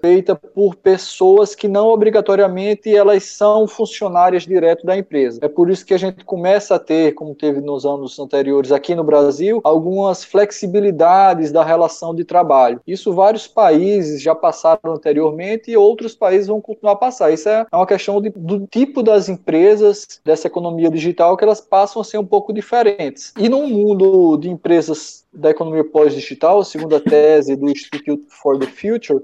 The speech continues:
ele acaba tendo esse trabalho operacional de desenvolvimento do corpo de trabalho mesmo,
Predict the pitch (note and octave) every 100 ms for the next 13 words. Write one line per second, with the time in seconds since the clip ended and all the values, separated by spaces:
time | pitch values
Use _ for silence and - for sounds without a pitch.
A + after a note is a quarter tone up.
0 | - F#3 G3 G3+ G3+ G#3 G#3+ A3+ G#3+ F#3+
1 | D3+ - F#3 F#3 F3+ - F3+ - F#3 E3+
2 | D#3+ F#3 G#3+ A#3+ G#3+ G3+ F#3+ F3+ F3+ -
3 | - D3 C#3 D#3+ G3 D3 D3 D3 D#3+ C#3+
4 | D#3+ D3 C3+ D3+ F#3+ G3 - C#3+ C#3 -
5 | E3+ F#3 E3+ D#3 D#3 C#3 C3+ D3+ C#3 C3+
6 | D#3 G3+ F3+ C#3+